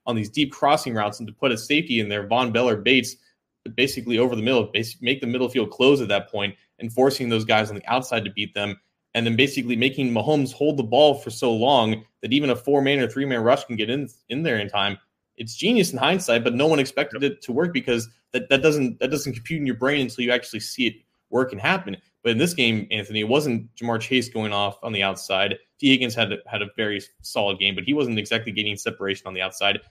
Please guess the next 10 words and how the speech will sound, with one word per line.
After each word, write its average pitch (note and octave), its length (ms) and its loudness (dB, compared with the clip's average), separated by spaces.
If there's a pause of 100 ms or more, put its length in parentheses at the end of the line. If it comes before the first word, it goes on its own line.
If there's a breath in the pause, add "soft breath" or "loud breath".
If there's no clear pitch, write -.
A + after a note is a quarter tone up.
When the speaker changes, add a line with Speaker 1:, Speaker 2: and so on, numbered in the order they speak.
(160)
Speaker 1:
For F#2+ 100 -10
me, E3 180 -2
man, G2 320 0 (320)
like, G#2+ 220 -2
seeing G3 300 2
Joe D3 140 4
Mixon B2 400 2
having A2 440 2
so - 260 -4
many C#3 280 2